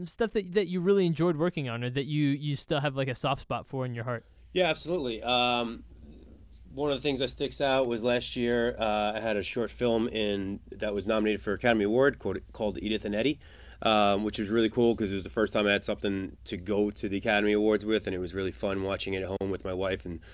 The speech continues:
Speaker 2: just saying, like, "Hey, look, you know, a couple shots that I worked on, uh, were on t-, you know, T V in front of millions of people and in front of the industry at the Academy Awards." So that was really nice. Unfortunately, it didn't win, but it was nice to be nominated. Um, so that was really good. And then, you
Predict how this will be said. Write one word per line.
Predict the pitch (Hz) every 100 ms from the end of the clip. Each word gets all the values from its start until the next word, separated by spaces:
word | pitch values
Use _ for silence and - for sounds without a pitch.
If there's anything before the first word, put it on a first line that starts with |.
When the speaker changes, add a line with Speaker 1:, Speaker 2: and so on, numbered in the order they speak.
| - - -
Speaker 2:
just | - 113 -
saying, | 113 101 98
like, | 98 95
"Hey, | 147 135
look, | 131 127 -
you | 104
know, | 95
a |
couple | - 123 110
shots | - 117 117
that | 110
I | 107
worked | 117 123 113
on, | 98 98 107 117
uh, | 110 107
were | 107 104
on | 104 101
t-, | - 120 - -
you | 110
know, | 90
T | - 113
V | 104 107
in | 101
front | 110
of | 98
millions | 101 101 101
of | -
people | 101 92 98
and | 92
in | 82
front | 107 95
of |
the | 92
industry | 104 101 - 98 90 - - - -
at | - 95
the | 95
Academy | 110 - 92
Awards." | 95 123 107 - - - -
So | - 147
that | 139
was | 123
really | 127
nice. | 117 110 104
Unfortunately, | 123 147 127 131
it | 117
didn't | 113 107
win, | 98 95
but | 107 101
it | 104
was | 98
nice | 107 101
to | -
be | 95
nominated. | 95 92 95 92 - - - -
Um, | - 110 104 95 95 90 - - - - -
so | 127
that | 127
was | 123 120
really | 123 113
good. | 120 113 113
And | 117 127 127
then, | 131 131 127 131 -
you | -